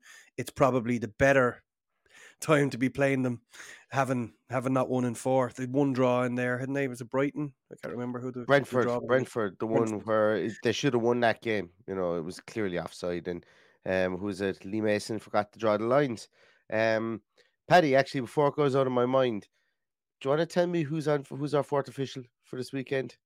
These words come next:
Speaker 1: I couldn't really care less who the fourth official is, but I know Simon Hooper is the referee, and I know the fourth official was stood down last week, so, or taken off a game or something.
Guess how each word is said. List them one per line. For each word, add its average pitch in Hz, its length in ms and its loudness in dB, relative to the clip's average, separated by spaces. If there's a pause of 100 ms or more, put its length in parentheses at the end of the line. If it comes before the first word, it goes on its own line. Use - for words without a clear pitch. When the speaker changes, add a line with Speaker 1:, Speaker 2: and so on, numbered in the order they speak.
(2000)
Speaker 1:
I - 60 -10
couldn't 113 220 2
really 113 180 2
care 120 200 -2
less 123 240 -2
who 135 80 0
the 117 80 -2
fourth 123 280 0
official 139 380 0
is, 117 220 -2
but 120 160 -2
I 123 40 -2
know 143 140 4
Simon 135 340 2
Hooper 127 280 0
is 113 80 -4
the 107 80 -8
referee, 120 500 -2
and 110 120 -2
I - 20 0
know 127 160 0
the 123 60 -2
fourth 127 340 0
official 117 380 -2
was 107 120 -6
stood 117 220 -2
down 131 300 2
last 120 240 0
week, 113 200 -8
so, 110 300 -4 (760)
or - 300 -2
taken 127 380 0
off 135 260 2
a 123 40 -4
game 139 380 2
or 123 60 -4
something. 113 460 -6